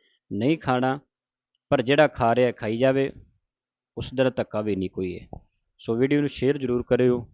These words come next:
ਹੋਰ ਵੀ ਸੰਗਤਾਂ ਲਾਹਾ ਲੈ ਸਕਣ। ਇਸੇ ਚੈਨਲ 'ਤੇ ਸੰਗਤ ਜੀ ਗੁਰਬਾਣੀ ਦੀ ਲੜੀਵਾਰ ਸੰਥਿਆ ਚੱਲ ਰਹੀ ਹੈ, ਸਵਾ ਅੱਠ ਵਜੇ ਰਾਤ ਨੂੰ ਲਾਈਵ ਹੋਈਦਾ ਹੈ, ਸੰਥਿਆ ਕਰਾਈ ਦੀ ਹੈ।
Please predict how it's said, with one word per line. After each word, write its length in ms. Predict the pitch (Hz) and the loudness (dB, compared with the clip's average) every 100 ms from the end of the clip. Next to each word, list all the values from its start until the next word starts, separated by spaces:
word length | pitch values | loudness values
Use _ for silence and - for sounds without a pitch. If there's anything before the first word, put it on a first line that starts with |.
| - | -6
ਹੋਰ 180 | 120 127 | 2 4
ਵੀ 80 | 131 | 4
ਸੰਗਤਾਂ 520 | - 107 110 120 113 | 2 0 2 2 4
ਲਾਹਾ 300 | 101 98 110 | 4 0 0
ਲੈ 160 | 101 101 | 0 -2
ਸਕਣ। 420 | - 123 135 135 - _ _ - | -2 -2 2 0 -2 _ _ 0
ਇਸੇ 300 | 131 - 151 | 0 4 4
ਚੈਨਲ 340 | 135 120 120 | 6 6 4
'ਤੇ 180 | 131 131 | 4 0
ਸੰਗਤ 340 | - 104 107 117 | 0 0 2 2
ਜੀ 280 | 113 120 135 _ _ _ - | 2 -2 -4 _ _ _ -4
ਗੁਰਬਾਣੀ 480 | 110 113 113 113 131 | 0 4 4 4 2
ਦੀ 160 | 131 | 2
ਲੜੀਵਾਰ 540 | 127 110 117 127 110 107 | 4 4 2 2 2 2
ਸੰਥਿਆ 440 | - 104 95 107 | 0 -4 -2 -4
ਚੱਲ 200 | 95 95 | -4 -4
ਰਹੀ 200 | 104 135 | 0 2
ਹੈ, 40 | 139 | 2
ਸਵਾ 360 | - 117 123 | 2 2 2
ਅੱਠ 140 | 120 135 | 2 0
ਵਜੇ 200 | 131 123 | 2 2
ਰਾਤ 260 | 110 107 | 2 2
ਨੂੰ 140 | 120 113 | 0 0
ਲਾਈਵ 280 | 98 107 | 0 0
ਹੋਈਦਾ 300 | 110 113 123 | 0 2 4
ਹੈ, 100 | 143 143 _ _ | 4 4 _ _
ਸੰਥਿਆ 380 | - 110 113 123 | -6 -4 -2 -2
ਕਰਾਈ 280 | 117 107 117 | 0 2 2
ਦੀ 220 | 135 | 2
ਹੈ। 80 | 143 | 4